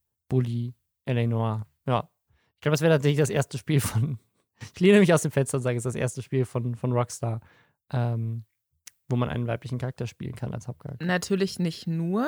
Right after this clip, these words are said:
Speaker 2: Also das stand da dann in dem Artikel auch drin, dass es sowohl einen männlichen als auch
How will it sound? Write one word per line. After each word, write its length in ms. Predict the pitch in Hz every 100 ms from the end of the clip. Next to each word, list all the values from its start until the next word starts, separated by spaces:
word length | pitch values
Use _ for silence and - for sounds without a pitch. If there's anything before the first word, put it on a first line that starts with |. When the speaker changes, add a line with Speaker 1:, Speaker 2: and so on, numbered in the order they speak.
| 370
Speaker 2:
Also 260 | - 165
das 360 | 160 165 - - -
stand 420 | - - 156 160
da 240 | - 156 156
dann 260 | 156 160
in 140 | 151 156
dem 160 | 156
Artikel 340 | 156 147 160 160
auch 180 | 156 160
drin, 180 | -
dass 140 | 156 156
es 120 | 151
sowohl 440 | 160 151 165 180
einen 200 | 175 156
männlichen 720 | 156 160 165 - 151 151 156 151
als 200 | 156 -
auch 240 | - -